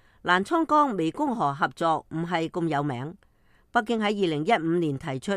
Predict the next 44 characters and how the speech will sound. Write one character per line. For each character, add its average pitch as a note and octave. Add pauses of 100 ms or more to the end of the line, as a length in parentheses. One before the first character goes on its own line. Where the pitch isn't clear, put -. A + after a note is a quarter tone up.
(140)
瀾 D3
滄 A#3+
江、 A3+
湄 D3+
公 A#3
河 D#3+
合 C3+
作， C3 (500)
將 D#4+
其 F3
定 F3
位 F3
為 D3+
朝 D#3
住 D#3
喺 F3
瀾 F3
湄 F3
沿 E3+
線 G#3+
國 G#3
家 B3
建 G#3
立 G3+ (180)
一 B3+
個 F#3
共 E3+
同 D3+
未 E3+
來 C#3+
嘅 D#3+
區 G3+
域 D#3
嘅 D3+
共 D3+
同 C3+
目 C#3
標 F#3+
推 G#3+
進 D#3
嘅 C#3+
新 G#3+
型 C3+
次 -